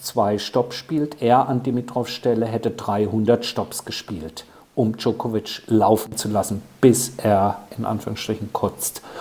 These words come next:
Und ich finde, da hat Ivanisevic einen Punkt. Sind Djokovic-Gegner erstarren die vor Ehrfurcht oder sind die sch-,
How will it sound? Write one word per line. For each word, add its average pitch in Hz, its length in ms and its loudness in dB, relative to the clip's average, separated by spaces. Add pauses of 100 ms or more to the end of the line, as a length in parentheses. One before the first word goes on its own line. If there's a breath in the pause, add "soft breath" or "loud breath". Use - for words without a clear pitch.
(100)
Und 117 140 -2
ich - 100 -8
finde, 160 340 4
da 143 200 4
hat 135 220 2
Ivanisevic 120 720 -2
einen 113 100 -6
Punkt. - 480 -6 (340 loud breath)
Sind - 580 -4
Djokovic-Gegner 110 1400 0
erstarren 98 400 0
die 98 100 -6
vor - 200 -6
Ehrfurcht 196 720 2
oder 107 240 2
sind 101 340 -2
die 101 240 -2 (520 loud breath)
sch-, - 160 -8